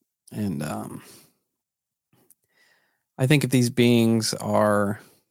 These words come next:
able to travel across galaxies, they're able to traverse dimensions, they're well beyond the means to manipulate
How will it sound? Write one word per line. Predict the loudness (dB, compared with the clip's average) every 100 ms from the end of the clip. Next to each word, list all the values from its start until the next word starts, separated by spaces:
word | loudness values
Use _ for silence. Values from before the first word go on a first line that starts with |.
| _ _ _ _ _ _ _ _ _ _ _ _ _ _ _ -2
able | -2 0 -2
to | -2 -4 -2 -2 -8 _ _ _ -20 -20 _ _ -14
travel | 0 2 2 2 0 -4 _
across | -12 -2 0 0 -2 -6 -8 -12 _ _ _ _ _ _ _ -10
galaxies, | -6 -4 -4 -4 -2 -2 -4 -8 -12 _ _ _ -8
they're | -4 -4
able | -2 -4
to | -4 -6 -4 -4 -8 _ _ _ _ _
traverse | -6 0 0 0
dimensions, | -4 -2 -2 -2 -2 -2 -4 -10 -14 _ _ _ _ _ _ _ _ _ _ _ -4
they're | 0 0
well | 2 4 4
beyond | 4 0 0 0
the |
means | -2 -2 -2 -4
to | -6
manipulate | -4 -2 -4 -2 -2 -2 -6